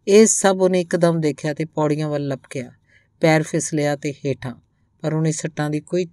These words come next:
ਚਿੰਤਾ ਨਾ ਕੀਤੀ। ਹੋਸ਼ੋ ਹਵਾਸ ਕਾਇਮ ਰੱਖਣ ਦੀ ਕੋਸ਼ਿਸ਼ ਕਰਦੇ ਹੋਏ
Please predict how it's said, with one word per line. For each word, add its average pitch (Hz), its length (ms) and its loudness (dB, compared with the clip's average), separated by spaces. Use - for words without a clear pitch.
ਚਿੰਤਾ 165 400 -2
ਨਾ 160 140 -4
ਕੀਤੀ। 123 420 -14
ਹੋਸ਼ੋ 175 440 2
ਹਵਾਸ 143 720 -2
ਕਾਇਮ 160 360 0
ਰੱਖਣ 151 420 -6
ਦੀ 147 100 -4
ਕੋਸ਼ਿਸ਼ 170 540 -2
ਕਰਦੇ 143 380 -6
ਹੋਏ 143 240 -14